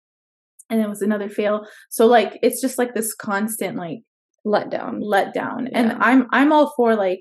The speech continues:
Speaker 1: and I've said this so many times, I've been pushing for this for the past ten years, that, like, we need to go after social media. We need to go, like, honestly, if it's Kim Kardashian that's gonna get my dad out,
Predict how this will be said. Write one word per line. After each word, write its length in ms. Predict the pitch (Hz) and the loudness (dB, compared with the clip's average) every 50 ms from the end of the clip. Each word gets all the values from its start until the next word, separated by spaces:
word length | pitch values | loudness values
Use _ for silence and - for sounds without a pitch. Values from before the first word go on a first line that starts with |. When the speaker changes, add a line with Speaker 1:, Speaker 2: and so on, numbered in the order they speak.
| - - | -6 -6
Speaker 1:
and 140 | 220 214 - | -6 -4 -2
I've 200 | - 220 233 233 | -2 -2 -2 0
said 200 | - 277 220 220 | 0 -2 0 0
this 180 | 220 220 - | -2 -4 -4
so 140 | - 202 202 | -4 -2 0
many 180 | 226 226 226 226 | 2 2 2 2
times, 280 | 220 - 202 202 208 - | 0 -4 -6 -6 -4 -4
I've 120 | 190 190 | -6 -6
been 160 | 196 208 208 | -6 -10 -10
pushing 300 | 208 - 247 247 - 240 226 | -8 -6 -6 -6 -6 -8 -10
for 60 | 214 | -10
this 140 | 202 - - | -12 -10 -8
for 80 | 196 | -8
the 80 | 185 185 - | -8 -6 -4
past 220 | 202 202 202 - | -4 -4 -4 -6
ten 140 | - 220 202 | -8 -10 -8
years, 200 | 185 196 208 202 208 | -8 -8 -10 -10 -10
that, 100 | - - | -8 -6
like, 200 | 196 175 175 - _ - | -6 -6 -6 -8 _ -10
we 100 | 208 208 | -6 -2
need 200 | 214 226 226 233 | 0 0 0 0
to 60 | 254 | 0
go 140 | 220 214 208 | 0 0 0
after 220 | 196 202 - 214 | 0 -2 -6 -12
social 320 | - - 190 190 - 185 | -12 -12 -12 -12 -10 -8
media. 360 | 180 220 247 262 277 269 247 233 | -4 0 0 2 2 2 2 0
We 120 | 220 202 | -2 -4
need 160 | 190 196 196 - | -6 -8 -10 -12
to 60 | - 196 | -10 -6
go, 280 | - 202 196 202 196 - - - - - _ - | -4 -2 -2 -2 -4 -8 -16 -20 -20 -20 _ -2
like, 220 | - 202 190 190 - - | 2 2 2 2 2 0
honestly, 400 | 202 226 240 262 254 - 269 247 | 2 2 2 2 2 0 0 -2
if 100 | 226 233 | -2 -4
it's 120 | 190 - | -8 -4
Kim 180 | - - 262 269 | 0 2 2 4
Kardashian 520 | 262 - 277 226 196 190 214 226 - 262 | 4 2 0 0 0 0 0 2 2 2
that's 200 | 233 240 240 - | 2 0 -2 -2
gonna 120 | - 220 220 | -2 -2 0
get 140 | 220 220 - | 0 -2 -2
my 160 | 214 208 202 | -4 -6 -4
dad 200 | 196 202 202 208 | -4 -2 0 0
out, 160 | 220 220 - | 0 0 0